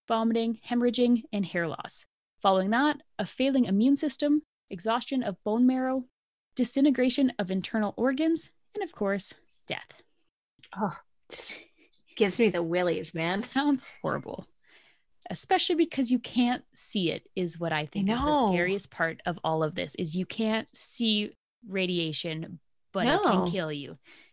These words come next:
Speaker 1: You don't know when it's gonna kill you. Could be, like, right away, could be later. You don't know,
Speaker 2: Yeah.
Speaker 1: but it could happen. Anyways,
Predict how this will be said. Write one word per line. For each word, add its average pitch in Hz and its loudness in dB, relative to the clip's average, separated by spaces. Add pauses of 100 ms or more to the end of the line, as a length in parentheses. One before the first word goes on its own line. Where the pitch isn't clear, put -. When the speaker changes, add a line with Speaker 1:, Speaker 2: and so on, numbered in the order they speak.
Speaker 1:
You 311 -2
don't 427 0
know 427 2
when 453 4
it's 269 2
gonna 190 0
kill 175 -2
you. 165 -2 (380)
Could 226 2
be, 185 2
like, 175 0
right 185 2
away, 196 2 (280)
could 196 -2
be 185 -6
later. 208 -4 (320)
You 359 -6
don't 392 -2
know, 381 -6 (380)
Speaker 2:
Yeah. 208 -2
Speaker 1:
but 190 -2
it 190 -8
could 233 -8
happen. 175 -8 (680)
Anyways, - -4